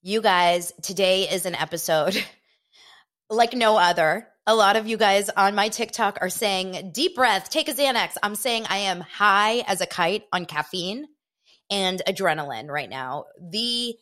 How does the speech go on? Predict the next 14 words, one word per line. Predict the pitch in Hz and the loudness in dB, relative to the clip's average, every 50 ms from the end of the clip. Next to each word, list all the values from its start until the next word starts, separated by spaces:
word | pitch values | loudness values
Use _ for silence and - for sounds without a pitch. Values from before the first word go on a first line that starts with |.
| _ _ _ _ _ _ _ _ _ - | _ _ _ _ _ _ _ _ _ -4
amount | 226 220 220 208 202 214 262 370 381 - | -2 -2 0 2 2 2 2 0 -2 -4
of | 339 320 | -8 -10
things | - - 233 220 208 196 196 175 | -8 -6 -4 -4 -4 -6 -6 -4
that | 170 175 156 190 | -4 -4 -4 -6
we | 208 233 | -8 -6
woke | 226 226 233 226 226 | -4 -4 -4 -4 -2
up | 214 175 - - | -4 -4 -4 -6
to | - 165 151 135 139 | -8 -6 -6 -6 -6
this | 135 165 185 - - 185 | -4 -4 -4 -4 -6 -8
morning | 180 160 156 147 147 143 139 131 131 139 135 | -8 -6 -6 -4 -4 -4 -6 -8 -8 -8 -8
on | 98 147 160 156 | -8 -8 -6 -4
Wednesday, | 156 165 170 180 170 185 180 180 175 | -6 -6 -6 -6 -6 -6 -4 -4 -4
August | 131 147 160 165 165 160 | -4 -6 -6 -6 -8 -10
sixteenth, | - 170 165 - - - 165 156 151 151 147 147 | -10 -10 -12 -12 -12 -12 -12 -12 -10 -12 -12 -14